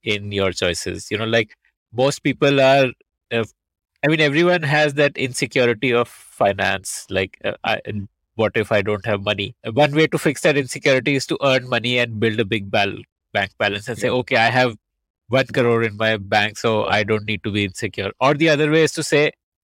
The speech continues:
Speaker 1: "Even with hundred rupees a day, I'm okay," which is the path that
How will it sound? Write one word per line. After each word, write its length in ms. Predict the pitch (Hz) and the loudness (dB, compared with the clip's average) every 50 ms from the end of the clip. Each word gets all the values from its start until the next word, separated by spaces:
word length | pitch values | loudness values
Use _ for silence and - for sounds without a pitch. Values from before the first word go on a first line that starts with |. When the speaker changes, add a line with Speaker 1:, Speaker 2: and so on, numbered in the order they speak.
| _ _ _ _ _ _ _ _ _ _ | _ _ _ _ _ _ _ _ _ _
Speaker 1:
"Even 300 | 143 135 147 160 160 151 | 0 2 4 4 2 4
with 180 | 165 160 139 | 2 0 2
hundred 360 | 120 139 123 117 131 135 123 | 2 0 0 2 2 0 0
rupees 300 | 123 120 110 139 135 117 | -2 -4 -2 -2 0 0
a 80 | 127 120 | 0 2
day, 240 | 101 113 113 113 107 | 4 4 4 4 4
I'm 140 | 104 98 95 | 2 0 -6
okay," 340 | 90 87 - - 85 80 - _ _ | -8 -6 -6 -8 -8 -8 -10 _ _
which 260 | - 101 107 117 - | -10 -6 -6 -2 0
is 320 | 143 131 120 110 - - - - | 0 -2 -2 -4 -8 -12 -10 -10
the 100 | 117 101 | -10 -2
path 260 | - 123 107 110 - _ | 2 2 2 2 0 _
that 320 | - 113 101 - _ - | -4 -4 -4 -4 _ -20